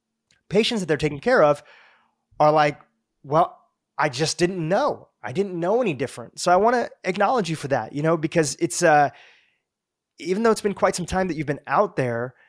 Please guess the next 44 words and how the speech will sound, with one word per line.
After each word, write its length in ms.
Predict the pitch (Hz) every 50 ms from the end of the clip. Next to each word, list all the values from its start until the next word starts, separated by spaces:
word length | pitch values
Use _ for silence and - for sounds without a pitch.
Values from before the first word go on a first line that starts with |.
| _ _ _ _ _ _ _ -
um, 400 | 147 143 143 139 139 139 135 - _ _ _
still 380 | - - - - - 233 240 214
it 80 | 180 147
very 240 | 131 156 190 202 208
much 240 | 202 185 - - -
feels 460 | - - 190 190 185 175 160 135 127
that, 240 | 143 143 139 139 -
you 100 | - 151
know, 280 | 151 143 135 135 139 - _ _ 123
this 260 | 117 156 160 - -
message 420 | 139 143 151 156 - - 165 143 127
that 60 | 160
you're 120 | 147 143 139
putting 260 | - - 135 139 151
out 200 | 180 202 202 208
there, 280 | 156 139 135 135 127 - - - - - _ _ _ _ _ _ -
it's 240 | 165 160 - - -
now 380 | 185 185 180 180 170 170 - _ _ _ _ _ _ _ _ _ _ _ _ _ _ _ -
really 560 | 151 143 139 143 151 170 214 240 240 240 226
starting 540 | 190 - - - - 196 185 196 196 190 190 -
to 80 | 175
get 220 | 147 131 165 165 175
into 280 | 175 170 165 - 160
the 300 | 127 120 143 139 135 135 -
zeitgeist 760 | 123 110 127 165 180 185 156 135 165 151 147 147 - - - - -
of 300 | 160 165 156 139 135 127
the 100 | 151 139
people 580 | - - - 196 202 - - 175 165 156 156 135 123
that 300 | 151 147 147 - - -
can 260 | - 160 147 139 120
take 280 | - - 175 170 170
it 120 | 170 - -
to 100 | - 147
the 80 | 147
next 400 | 143 147 151 147 143 - - -
level 480 | 143 139 147 151 160 143 160 151 143 139
and 100 | 139 139
incorporate 800 | 151 160 156 127 - - - - 180 190 170 175 180 165 151 147
it 120 | 147 131 110
through 120 | 147 139
their 140 | 139 139 131
work. 380 | 131 175 214 185 135 - - -
But 140 | 151 139
meantime, 580 | 143 180 240 262 262 - 175 160 143 147 147